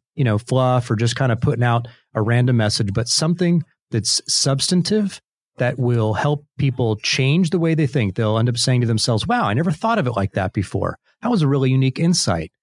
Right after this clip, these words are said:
That may change the way I do things." The commercial insight doesn't come very frequently. It's not something you can produce maybe even every day. So when you do produce it, make sure it's commercial insight and only as often as it needs to be created. Always go for the quality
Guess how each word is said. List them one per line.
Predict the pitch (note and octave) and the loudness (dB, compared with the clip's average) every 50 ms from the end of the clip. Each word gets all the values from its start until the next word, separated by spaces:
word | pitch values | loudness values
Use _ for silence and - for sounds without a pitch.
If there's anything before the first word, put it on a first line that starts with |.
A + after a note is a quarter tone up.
| _ _ - | _ _ -6
That | - E3 G3 F#3+ - - | -2 -2 -2 -2 -4 -2
may | - E3 D#3 D3+ | 0 2 2 2
change | - - - D#3 D3+ D3 | 0 0 0 2 2 2
the | C3 D3 | 2 2
way | D3+ E3+ F3 F3 | 2 2 2 2
I | D#3+ E3+ | 2 2
do | E3 B2 D3 G#3+ A#3 | 2 2 2 2 2
things." | - - G#2 E2+ D#2+ D2+ - - - - _ _ _ _ _ _ _ _ _ - | 0 0 -4 -4 -4 -6 -6 -8 -8 -8 _ _ _ _ _ _ _ _ _ -6
The | - G#2+ | -6 -4
commercial | A2 - B2+ C3 C#3 C#3 - - C3 C#3+ | -2 0 0 2 2 0 0 0 0 0
insight | E3+ F3 - - D3+ C3+ C3+ - - | 0 0 0 0 -2 -2 -2 -6 -6
doesn't | - D3+ D3 D3+ D#3+ D#3 - | -4 -2 0 0 -2 -2 -2
come | - C#3 G#3 A#3+ A#3+ A3+ | -2 0 0 0 0 0
very | F3+ F3 C#3 B2 | 2 2 2 0
frequently. | - - - A#2+ G#2 - - A2+ G#2+ F#2 E2 D#2 - _ _ _ _ | 0 -2 -2 -2 -2 0 -2 -4 -2 -2 -4 -6 -8 _ _ _ _
It's | - B2+ B2+ - | -6 -4 -2 -2
not | F3 E3+ D#3+ | -2 -2 0
something | - F#3 F3 E3+ E3 | 0 0 2 2 2
you | E3 | 2
can | D3+ - D3+ C#3 | 2 2 0 2
produce | D3+ D#3+ E3 E3+ D#3+ B2+ - - - - _ _ - | 2 2 2 2 0 0 -2 -4 -6 -8 _ _ -4
maybe | - A#2 B2+ B2 A#2+ C3 | -2 0 0 2 2 2
even | D3 B2+ A#2+ A#2+ A#2 | 2 2 2 2 2
every | A#2+ A#2 A2 G#2 G#2+ G2 | 0 0 0 0 0 0
day. | F#2 F#2+ F2+ D#2 D#2+ E2 _ _ _ _ _ | 0 0 -2 -4 -6 -10 _ _ _ _ _
So | - - - C3+ | -6 -2 0 0
when | B2+ C3+ C3 | 2 2 2
you | C3+ | 2
do | C3+ B2+ F3 G#3 | 2 2 2 2
produce | - - F3+ C3+ A#2+ A#2 G#2+ - - | 2 0 0 0 2 0 0 0 0
it, | A#2+ A2 B2 - _ _ _ _ _ - | -2 -2 -4 -6 _ _ _ _ _ -4
make | B2 D3 D#3 | -2 -2 0
sure | D3+ - - F3 | 0 0 0 0
it's | D3+ C#3+ C#3+ - | 0 0 -2 -4
commercial | - - A#2+ A#2+ C#3 D3+ C#3 - D#3 C3+ | -2 0 2 2 2 0 0 0 0 2
insight | B2+ B2 A2+ - C3+ A#2+ A2+ A2+ A#2 - | 2 2 0 0 0 0 0 -2 -2 -2
and | - A#2 A2+ - | -2 -2 -2 0
only | - B2 C3 C3+ C#3 D#3 | 0 0 2 2 2 2
as | C3 A#2+ A2 - - | 0 -2 -2 -2 -2
often | - G#2+ A2 G#2+ - - G#2 G2+ G2 G2+ _ _ _ _ _ _ - | -2 -2 -2 -2 -2 -2 0 0 -2 -4 _ _ _ _ _ _ -4
as | - A#2 A2 G2 | -2 -2 0 0
it | A#2+ A#2 B2+ | 0 0 0
needs | A#2+ A2 A2 A2 G#2 - - | 2 2 4 2 2 0 0
to | - A2 | -2 0
be | F#2+ G2+ G2 F#2+ | 0 2 0 0
created. | - - - G#2+ F#2+ F#2+ G2 F#2+ F2+ F2 F2 - | 0 -2 -2 0 2 2 2 2 0 0 -4 -4
Always | - A2+ A#2+ A#2+ B2 C3 C3+ A#2+ | -4 -2 0 2 2 2 2 0
go | - - A#2 A2 G#2+ | 0 0 0 0 0
for | - - G#2+ | 0 -2 -2
the | F#2+ F#2+ | -2 -2
quality | - - - E3 D#3 E3 E3 C#3+ B2 G#2 G2+ G2+ G2+ F#2 | -2 -2 -2 0 2 2 2 2 2 2 2 2 2 0